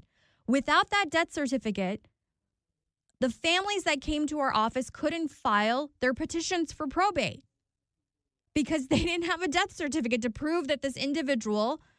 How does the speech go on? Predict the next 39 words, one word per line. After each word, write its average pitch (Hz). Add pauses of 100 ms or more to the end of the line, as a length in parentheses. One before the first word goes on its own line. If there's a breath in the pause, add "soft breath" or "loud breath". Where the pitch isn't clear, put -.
(160)
this 262
decedent, 285 (540)
passed 285
away 240
without 254
a 320
plan, 196
and 233
now 226
they 214
are 220
the, 208
they 208
were 208
the 196
rightful 254
heirs, 202
and 208
they 202
were 196 (100)
claiming 254
what 214
was 185
rightfully 196
theirs. - (1800)
So 285 (100)
imagine 294 (440)
you 226
lost 226
a 381
loved 262
one, 247 (320)
you 214
don't 302
have 359
access 285
to 285
their 247
assets, 208